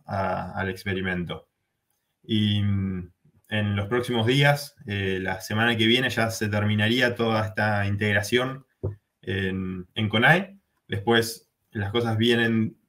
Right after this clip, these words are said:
para acá y directo se lo damos a, a Satellogic, a la oficina en Palermo. Y bueno, ahí queda esperar a que lo lleven a la planta en Uruguay,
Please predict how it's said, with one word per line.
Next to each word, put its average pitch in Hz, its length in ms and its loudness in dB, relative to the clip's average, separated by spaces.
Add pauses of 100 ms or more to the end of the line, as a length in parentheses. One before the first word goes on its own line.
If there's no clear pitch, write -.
(460)
para 104 200 2
acá 131 260 4
y 123 180 2
directo 117 500 0
se 110 140 -2
lo 104 220 0
damos 110 440 0
a, 95 500 0
a 104 120 -4
Satellogic, 107 520 0
a 101 60 2
la 95 100 0
oficina 107 560 0
en 101 100 0
Palermo. 139 480 4 (720)
Y 131 260 2
bueno, 123 240 2
ahí 107 220 2
queda 117 200 6
esperar 113 400 4
a 113 140 2
que 98 100 -2
lo 95 80 -2
lleven 95 720 -2 (260)
a 98 100 -4
la 95 120 -2
planta 107 460 4
en 107 100 2
Uruguay, 139 420 4